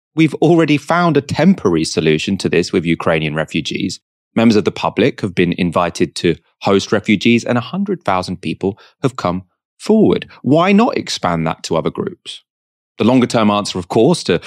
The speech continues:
the question of housing is if there is a housing shortage, it's only because no government has built council homes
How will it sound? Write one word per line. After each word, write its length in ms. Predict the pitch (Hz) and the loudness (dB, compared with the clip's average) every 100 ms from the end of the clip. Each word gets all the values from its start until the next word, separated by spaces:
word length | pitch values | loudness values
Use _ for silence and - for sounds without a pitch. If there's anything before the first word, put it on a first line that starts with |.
| - - | -10 -10
the 80 | 104 | -2
question 300 | 127 113 107 | 0 2 0
of 80 | - | 0
housing 500 | 117 120 92 92 117 - | 0 2 2 0 -2 -4
is 120 | 131 | 0
if 120 | 139 - | 0 2
there 180 | 113 | 2
is 120 | 156 160 | 4 2
a 120 | 107 | 0
housing 240 | 98 90 90 | 0 0 0
shortage, 360 | 104 90 117 | 2 2 2
it's 140 | 135 135 | 0 2
only 200 | 139 135 | 2 2
because 260 | 120 117 | 0 0
no 140 | 113 113 | 0 2
government 360 | 113 123 104 | 2 2 0
has 100 | 90 | 0
built 220 | 85 101 - | 0 0 0
council 380 | 107 107 107 | -4 -2 -2
homes 420 | 90 85 90 104 | -2 0 -2 -4